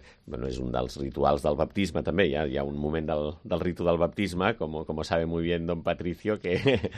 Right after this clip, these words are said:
<laughs> donde se puede hacer este, este rito, ¿no? Escucha a, al Dios que te hemos transmitido por, por la fe. Pero bueno, vamos a lo de Manos Unidas, que es muy importante. Eh,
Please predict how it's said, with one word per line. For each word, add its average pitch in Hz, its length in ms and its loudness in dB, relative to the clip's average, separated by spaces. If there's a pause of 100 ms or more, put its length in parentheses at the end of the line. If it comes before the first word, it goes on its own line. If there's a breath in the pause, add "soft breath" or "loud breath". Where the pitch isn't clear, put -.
(100)
<laughs> - 180 -20
donde 85 480 0
se - 200 -4
puede 87 420 4
hacer 82 300 0
este, 85 340 -2
este - 180 -4
rito, 78 260 -4
¿no? 90 120 -2
Escucha 95 760 0
a, 71 200 -2
al 67 360 -4
Dios 80 320 2
que 73 120 -4
te 76 100 -2
hemos 73 360 -4
transmitido 78 680 -2
por, 69 180 0 (120)
por 71 200 0
la 71 120 2
fe. 71 200 0 (260 loud breath)
Pero 90 140 2
bueno, 90 160 4
vamos 92 240 2
a 98 40 6
lo 92 120 4
de 87 160 4
Manos 85 380 0
Unidas, 82 360 0
que - 60 -4
es 78 80 -4
muy 85 140 0
importante. 78 680 0 (240 loud breath)
Eh, 73 300 -2